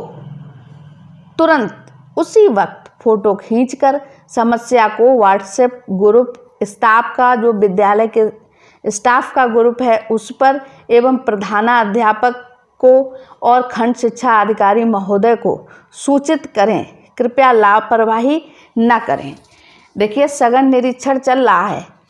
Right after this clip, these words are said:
और निरीक्षण ना भी चल रहा हो फिर भी ये सावधानियां हमेशा बरतें, क्योंकि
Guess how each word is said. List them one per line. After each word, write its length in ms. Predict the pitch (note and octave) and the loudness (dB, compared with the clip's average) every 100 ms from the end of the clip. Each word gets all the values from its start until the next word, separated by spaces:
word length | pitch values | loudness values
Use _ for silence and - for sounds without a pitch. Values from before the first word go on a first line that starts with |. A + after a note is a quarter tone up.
| - | -6
और 240 | - A#3 | 0 2
निरीक्षण 520 | B3+ B3 C4 C4+ D4 C#4 | 2 0 -2 -2 -2 0
ना 260 | B3 B3+ | 2 2
भी 140 | C4+ D#4 | 0 0
चल 220 | A#3 G3+ | 0 0
रहा 160 | F3+ | -2
हो 200 | D#3+ F3 F3+ _ _ | -2 -6 -12 _ _
फिर 220 | - B3+ | -4 -2
भी 140 | C4 D#4+ | 0 2
ये 200 | D4 C#4 | 2 0
सावधानियां 720 | C#4 A3 G#3+ G#3+ A3 B3 C4+ - | 0 -2 -2 -4 -2 -2 -2 -4
हमेशा 440 | G#3 G#3 G#3+ B3+ B3 | -4 -2 -2 0 0
बरतें, 400 | A#3 A#3 C4+ D4+ - _ _ _ _ - | 0 -2 -2 -4 -10 _ _ _ _ -2
क्योंकि 440 | B3+ B3+ D#4 D4+ | -2 0 -2 -2